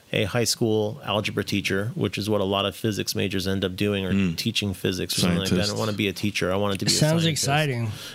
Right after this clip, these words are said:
Speaker 1: Yeah, so,
Speaker 3: <laughs>
Speaker 1: so I ended up going into the, uh, exploring the other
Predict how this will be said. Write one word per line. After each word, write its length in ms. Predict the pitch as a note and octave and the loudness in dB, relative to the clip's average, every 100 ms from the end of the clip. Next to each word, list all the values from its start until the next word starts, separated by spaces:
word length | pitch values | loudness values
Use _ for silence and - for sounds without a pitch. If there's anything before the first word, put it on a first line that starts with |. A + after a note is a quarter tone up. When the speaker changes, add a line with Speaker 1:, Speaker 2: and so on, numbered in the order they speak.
| - | 2
Speaker 1:
Yeah, 240 | B2+ A#2 | 2 2
so, 360 | G#2 C#3 B2 A#2+ A#2 - | 0 2 2 2 0 0
Speaker 3:
<laughs> 120 | - C4 | 0 2
Speaker 1:
so 240 | - B2+ | 2 2
I 140 | C3 | 2
ended 240 | C3 C#3 C3+ | 0 2 0
up 100 | A#2 | 2
going 280 | C#3 C3 B2+ | 2 2 2
into 560 | B2 A#2 C3 A#2 A2 G#2 - - - - | 0 2 4 4 2 -2 -10 -20 -16 -6
the, 400 | A#2 B2 A2+ G#2+ | 2 4 6 4
uh, 180 | G2+ G2+ | 2 0
exploring 640 | - - - B2+ A#2+ A#2 A2 | 0 0 2 2 2 2 2
the 120 | G#2+ | 2
other 380 | C3+ B2+ A2 | 4 2 0